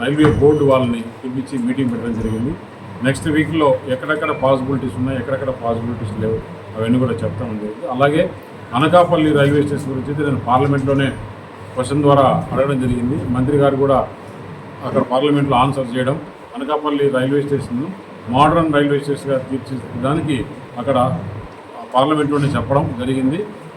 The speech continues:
దాన్ని కాకుండా మళ్ళీ నన్ను పిలిచి ఇంకా కూడా ఇంకా ఏ విధమైన సదుపాయాలు కావాలి, ఏ విధమైన, ఆ, అక్కడ మీకు మెరుగైన సదుపాయాలు కావాలన్నా మిగతా స్టేషన్లో కూడా చూసి దీంట్లో ఏదైనా మిస్ అయితే కూడా నేను పెట్టిస్తానని చెప్తే నేను ఒక కన్సల్టెంట్కి ఇవ్వడం జరిగింది.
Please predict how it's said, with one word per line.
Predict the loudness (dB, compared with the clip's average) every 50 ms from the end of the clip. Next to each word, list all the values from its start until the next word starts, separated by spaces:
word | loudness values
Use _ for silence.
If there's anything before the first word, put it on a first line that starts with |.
| -4 0
దాన్ని | 0 0 2 2 2
కాకుండా | 2 2 4 2 2 2 4 4
మళ్ళీ | 4 4 4 2 2
నన్ను | 2 2 2 2 2
పిలిచి | 0 -2 0 2 2 2 2 2 -2 -6 -14 -14 -6 -4 -2
ఇంకా | 2 6 6 6 8
కూడా | 6 6 4 4 4
ఇంకా | 2 2 4 4 4
ఏ | 4 4 4
విధమైన | 4 4 2 2 2 2 2 0 0
సదుపాయాలు | 0 0 2 2 4 4 2 2 2 2
కావాలి, | 4 4 4 4 2 0 -2 -4 -8 -8 -8 -6 0 2
ఏ | 4 4 6
విధమైన, | 6 4 4 4 4 4 2 2 0 -4 -12 -16 -16 -18 -18 -18 -18 -16 -16 -16 -16 -16 -18 -18 -18 -18 -16 -14 -10 -4 -2 0 2
ఆ, | 2 2 0 0 -2 -4 -6 -6 -4 -4 -2
అక్కడ | 2 4 4 6 6 6
మీకు | 4 4 2 0 -2
మెరుగైన | 0 2 2 4 4 4 4 2
సదుపాయాలు | 0 0 0 2 4 4 4 4
కావాలన్నా | 4 2 2 2 2 2
మిగతా | 2 2 2 2 2 0 0 0
స్టేషన్లో | 0 -2 -2 0 0 0 2 2
కూడా | 0 0 -2 -2 -2
చూసి | -2 -2 -2 -4 -6 -6 -8 -10 -10 -12 -14 -10 -4 -2
దీంట్లో | 0 2 6 6
ఏదైనా | 6 6 6 6 4 2 2
మిస్ | 0 0 -2
అయితే | -2 0 2
కూడా | 2 2 4 2
నేను | 0 0 0 -2
పెట్టిస్తానని | -2 0 -2 -2 0 0 0 0
చెప్తే | -2 -4 -4 -4 -4 -2 -2 -4 -4 -6 -12 -16 -16 -6 -2
నేను | 0 0 2
ఒక | 2 2 2 0 0 0
కన్సల్టెంట్కి | -2 0 0 0 0 0 0 0 0 2
ఇవ్వడం | 2 2 2 2 2
జరిగింది. | 0 -4 -6 -4 -2 -2 -4